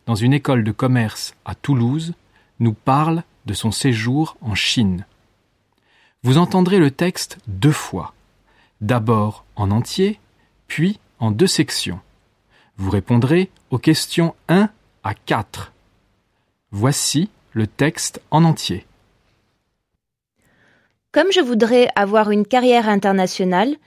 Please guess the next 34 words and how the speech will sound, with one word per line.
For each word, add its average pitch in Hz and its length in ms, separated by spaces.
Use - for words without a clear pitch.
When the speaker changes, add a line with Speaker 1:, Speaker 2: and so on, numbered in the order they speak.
Speaker 2:
j'ai 220 140
décidé 262 540
de 240 100
faire 220 240
un 208 80
stage 247 340
à 226 60
l'étranger 202 680
pour 214 180
terminer 247 480
ma 233 140
deuxième 220 420
année 208 220
d'études. 170 480
En 349 140
plus, 240 520
à 202 100
l'étranger, 202 640
comme 302 220
on 320 60
rencontre 233 540
plus 415 360
de 240 100
situations 190 720
inattendues, 214 720
on 220 160
apprend 240 340
à 233 80
se 214 160
battre 202 460
et 190 120
à 190 60
être 196 120
flexible. - 720